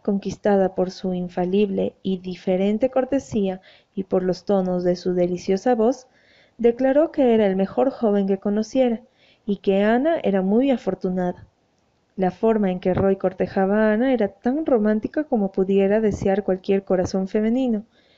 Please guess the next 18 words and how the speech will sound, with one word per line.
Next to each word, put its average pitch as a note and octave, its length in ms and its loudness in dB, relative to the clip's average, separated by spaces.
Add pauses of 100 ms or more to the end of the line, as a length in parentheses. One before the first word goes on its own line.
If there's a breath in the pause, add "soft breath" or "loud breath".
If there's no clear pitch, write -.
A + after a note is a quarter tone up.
(440 soft breath)
pero, G3+ 460 2
en F#3+ 160 -2
el F3+ 120 -2
fondo, G#3 580 0 (340 soft breath)
deseaba G3 460 2
que F#3+ 120 -2
la F#3 140 0
tía G3+ 220 2
Yamesina A3 600 2
y F3+ 60 -2
las F3+ 220 -4
chicas - 460 -2 (420 soft breath)
no C#4 180 0
consideraran G3 720 0
las F#3+ 180 -2
cosas A#3+ 360 -2
como F#3+ 540 -2
definitivas. G3+ 840 -4